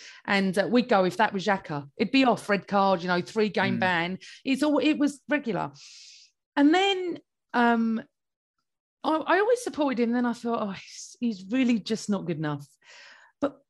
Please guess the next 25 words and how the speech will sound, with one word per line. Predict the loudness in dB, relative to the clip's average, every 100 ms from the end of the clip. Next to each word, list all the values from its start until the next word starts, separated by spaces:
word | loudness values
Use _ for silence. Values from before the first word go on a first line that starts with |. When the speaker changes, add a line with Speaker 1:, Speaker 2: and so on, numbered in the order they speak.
| _ _
Speaker 1:
we | 0
constantly | 0 0 0 0 0 0
said | 0 0
he's | 2
been | 2 2
played | 2 4 4
out | 2 2
the |
wrong | 0 -2
position. | -4 -6 -6 -6 -10 -12 -20 _ _ _
He's | 0 0
not | 2 0 0
a |
defensive | -4 -2 -2 -4 -6
midfielder. | -6 -6 -4 -4 -6 -10 -14 -4
He's | -2 0
not. | 0 -2 -4 -12 _ _ -20 -20 -20 -20 -20 _ _ _ _
But | -2 0
if | 0
that's | -2 -2
where | 0
he | 0
was | 0
being | -2 -4
played | -2 -2 -2 -4